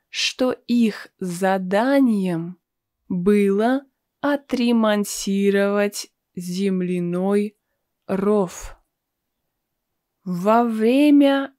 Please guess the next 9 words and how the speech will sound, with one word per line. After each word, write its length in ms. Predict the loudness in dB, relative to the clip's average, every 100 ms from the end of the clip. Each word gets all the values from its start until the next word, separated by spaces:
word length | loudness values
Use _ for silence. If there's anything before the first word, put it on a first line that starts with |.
| _
обеденного 1500 | -4 -2 -2 -2 0 2 0 0 -2 0 -2 -2 -4 -6 _
перерыва 1040 | -6 -4 -2 -2 -2 -2 -2 -2 -2 -2 -4 _ _ _ _ _
команде 1040 | -4 0 0 0 4 6 4 4 0 -2 -6
Девитаева 1300 | -8 -6 -4 -2 -4 -2 0 2 2 0 -2 -2 -4 -8 _ _ _ -4
удалось 1000 | 0 2 2 2 2 2 4 2 -2 -14 _ -16
забраться 1200 | -6 -2 0 -2 -2 0 -2 -4 -8 -2 0 0 -4 _ _ _ _
на 420 | -2 2 2 -2 -6
один 920 | -6 -4 -6 -6 0 4 4 4 -2 -20
самолёт-бомбардировщик 3250 | -12 -4 0 0 0 -2 -2 -2 -2 -2 -6 -20 _ -8 -4 -2 -4 -2 -4 -4 -6 -4 -2 0 0 0 -2 -2 -4 -10 -14 -20